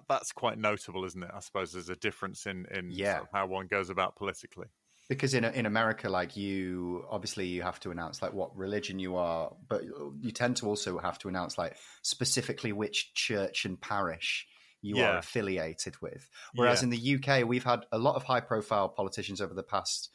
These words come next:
Speaker 2: over recent years, when they come out as, like, "Oh, I'm Catholic," it, the, the conversation tends to shift to, "Oh, okay, so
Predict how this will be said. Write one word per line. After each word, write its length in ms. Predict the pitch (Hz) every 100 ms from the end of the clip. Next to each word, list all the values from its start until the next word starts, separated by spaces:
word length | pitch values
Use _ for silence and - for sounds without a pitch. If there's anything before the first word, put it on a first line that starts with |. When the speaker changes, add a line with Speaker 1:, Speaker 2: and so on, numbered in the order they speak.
| - -
Speaker 2:
over 120 | 107 104
recent 380 | 113 - 98
years, 280 | 90 85 85
when 180 | 113 110
they 280 | 110 101 98 - _
come 240 | - 107 107
out 260 | 107 -
as, 100 | 101
like, 140 | 90 -
"Oh, 120 | 117
I'm 160 | 95 92
Catholic," 720 | - 107 - 92 - - - - - _
it, 260 | 101 98 _ -
the, 500 | 104 98 95 95 92 -
the 300 | 101 98 95 _ _
conversation 640 | - 113 101 - 98 - 92
tends 300 | - 101 -
to 80 | 101
shift 340 | - 92 -
to, 360 | - 92 87 85 - - - _ _ _
"Oh, 200 | 131 131
okay, 480 | 127 135 120 92 90
so 520 | - 127 110 104 101